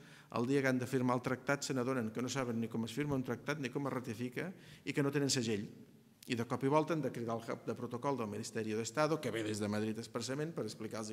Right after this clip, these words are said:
com es fa això, i després d'una llarga discussió decideixen que es ratifica el tractat internacional amb el segell de l'Ajuntament de Barcelona. Com que les sessions plenàries es feien al Saló de Cent, doncs decideixen: "Agafem el segell, que és el que hi ha,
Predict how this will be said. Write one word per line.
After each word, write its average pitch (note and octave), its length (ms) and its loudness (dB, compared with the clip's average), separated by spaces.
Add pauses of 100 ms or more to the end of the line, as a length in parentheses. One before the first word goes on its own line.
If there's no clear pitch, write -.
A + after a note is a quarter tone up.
com G#2 160 -4
es - 80 -10
fa A#2 80 0
això, E3+ 300 -2 (640)
i C3+ 80 2
després C3+ 240 2
d'una B2 240 0
llarga A#2+ 260 2
discussió C3+ 460 2
decideixen C#3 480 2
que C3+ 160 -2
es A#2 80 -2
ratifica A#2 400 0
el A#2 80 -2
tractat B2 320 0
internacional C3 580 2
amb C#3+ 140 2
el A#2+ 80 2
segell A2 300 2
de A#2 100 4
l'Ajuntament A2 420 0
de G2+ 60 -2
Barcelona. G2 480 -6 (720)
Com A2 160 -2
que A2+ 100 -4
les A2 140 0
sessions A#2+ 320 0
plenàries B2+ 400 2
es A#2+ 160 -2
feien C3 220 0
al A#2 100 -4
Saló C3 160 0
de C#3+ 80 4
Cent, D#3+ 320 4
doncs - 240 -2
decideixen: A#2 480 -2 (320)
"Agafem A#2+ 320 2
el B2 80 4
segell, E3 400 6
que D3 80 4
és G#2+ 80 2
el G2 160 0
que G2+ 80 0
hi G2 80 2
ha, D3+ 140 10